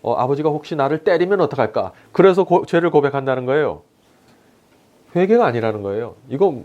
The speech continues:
말이 좀 어렵게 쓰여서 그렇지 이 내용은 그런 아주 단순한 내용들이에요.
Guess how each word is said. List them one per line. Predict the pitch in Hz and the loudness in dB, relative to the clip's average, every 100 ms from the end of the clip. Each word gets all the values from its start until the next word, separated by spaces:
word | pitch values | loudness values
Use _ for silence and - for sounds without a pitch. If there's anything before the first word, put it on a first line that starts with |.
| - | -12
말이 | 113 127 143 175 | 0 0 2 0
좀 | 202 | -2
어렵게 | 165 120 139 143 151 | 0 0 0 0 -4
쓰여서 | 143 156 139 | -4 -6 -4
그렇지 | 135 131 - 220 135 98 | -2 -4 -4 -4 -4 -6
이 | 151 | -12
내용은 | 170 131 147 196 | -6 -4 -2 -6
그런 | 208 165 185 | -6 -10 -10
아주 | - 190 | -14 -14
단순한 | 156 147 147 135 | -12 -10 -8 -8
내용들이에요. | 120 107 98 98 123 98 | -6 -8 -6 -6 -6 -8